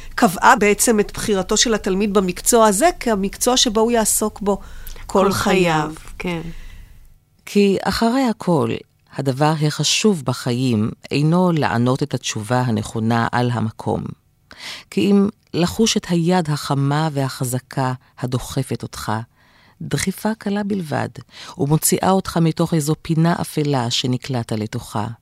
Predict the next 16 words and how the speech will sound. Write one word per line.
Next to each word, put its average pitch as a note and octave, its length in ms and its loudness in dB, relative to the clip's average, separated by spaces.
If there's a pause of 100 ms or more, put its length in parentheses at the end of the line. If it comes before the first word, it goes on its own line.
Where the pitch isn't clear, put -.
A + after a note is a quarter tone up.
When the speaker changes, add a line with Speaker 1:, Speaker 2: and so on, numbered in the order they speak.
(680)
Speaker 3:
כי F3+ 240 4 (240)
תשובות G#3+ 420 4
נכונות E3 540 4
אפשר C#3 300 2
ללמוד, A2+ 440 2 (600)
אבל A#2 460 0
לא B2+ 220 2
את C3+ 140 -6
הנדיבות. C#3 920 -4 (640)
נדיבות, A#2 760 -4 (260)
או F#3+ 100 -2
שהיא D#3 340 -2
קיימת, A2 680 -4
או D#3 80 -4
שאינה F3 420 -2
קיימת. - 720 -6